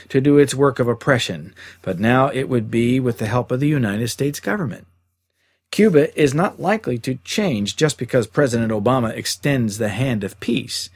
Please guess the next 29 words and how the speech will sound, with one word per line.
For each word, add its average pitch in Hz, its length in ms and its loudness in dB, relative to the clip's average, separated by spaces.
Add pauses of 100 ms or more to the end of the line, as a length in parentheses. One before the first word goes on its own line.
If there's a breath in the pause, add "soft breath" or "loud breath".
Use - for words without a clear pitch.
(260 loud breath)
The - 80 -8
Castro 180 480 0
brothers 113 420 0
aren't 165 260 -2
going 123 220 0
to 104 140 -8 (280)
unclench 127 600 0
their 90 160 -6
fists. - 640 -2 (760)
It 143 100 0
is 151 140 2
the 165 80 -2
United 185 380 2
States 156 400 0
that 104 100 -2
is 98 140 -4
changing, 113 560 0
not 123 320 2
Cuba. 110 420 -2 (540 soft breath)
The 101 80 -2
Vatican 147 540 2
knows 143 340 2
this, 135 420 0
and 120 160 -2
the 127 100 0
Obama 135 440 2
administration 131 800 0
knows 123 260 2
this, 123 300 2